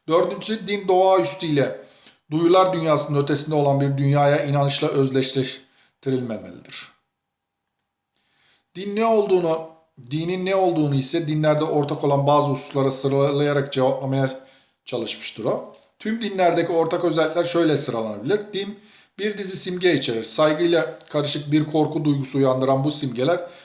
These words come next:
ayin ya da törenlerle bağlantılıdır. Bir dinsel inanışta tanrılara yer olmayabilir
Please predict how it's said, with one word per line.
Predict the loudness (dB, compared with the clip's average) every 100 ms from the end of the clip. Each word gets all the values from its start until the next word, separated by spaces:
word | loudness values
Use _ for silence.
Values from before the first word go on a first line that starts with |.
| -12 0
ayin | 0 2 0
ya | 2
da | 2
törenlerle | 2 0 2 2 2 2
bağlantılıdır. | 0 -4 -6 -8 -4 -4 -2
Bir | -2 -2
dinsel | -4 0 0 0
inanışta | 0 0 0 -2
tanrılara | 0 2 2 2 2
yer | 2 2
olmayabilir | 2 0 -2 -2 -2